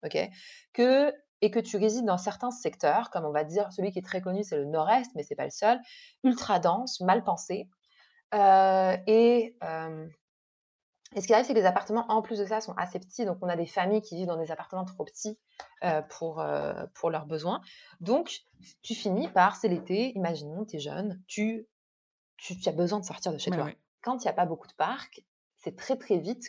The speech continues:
Speaker 1: que les conflits de cohabitation dont je parlais tantôt, heu, bah, tu vas, ils vont vraiment prendre, heu, prendre place. C'est-à-dire que c'est très difficile dans un petit parc de faire cohabiter, et n'im-, dans n'importe quel quartier, de faire cohabiter des personnes âgées, des enfants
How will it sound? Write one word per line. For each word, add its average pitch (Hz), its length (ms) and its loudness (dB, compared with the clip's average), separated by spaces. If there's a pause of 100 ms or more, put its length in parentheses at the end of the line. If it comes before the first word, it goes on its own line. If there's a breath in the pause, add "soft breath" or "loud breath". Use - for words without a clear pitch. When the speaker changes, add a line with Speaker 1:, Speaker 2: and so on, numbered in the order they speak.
(140)
Speaker 1:
que 214 280 0
les 180 160 -2
conflits 214 320 -2
de - 40 -14
cohabitation 175 480 0
dont 160 100 -4
je - 100 -10
parlais 147 200 -2
tantôt, 190 460 -2 (560 loud breath)
heu, 151 220 0
bah, 175 120 8
tu 180 160 -6
vas, 180 340 6
ils 175 100 -6
vont 170 140 -6
vraiment 185 480 0
prendre, 170 380 -4
heu, 156 300 -2
prendre 180 300 -4
place. - 300 -6
C'est-à-dire 185 320 0
que 214 320 0 (200 loud breath)
c'est 185 100 -16
très 269 160 0
difficile 226 440 -6
dans 165 200 -4
un 156 80 -6
petit - 340 -6
parc 226 380 0
de 180 80 -2
faire 175 200 -4
cohabiter, 190 880 2
et 185 60 6
n'im-, 226 220 2
dans 220 100 -2
n'importe 233 340 -2
quel 190 160 -4
quartier, 180 520 -6 (340 loud breath)
de 233 60 0
faire 233 220 0
cohabiter 202 340 2
des 185 100 2
personnes 170 400 -6
âgées, 147 460 -6 (120)
des 185 220 0
enfants 156 440 -8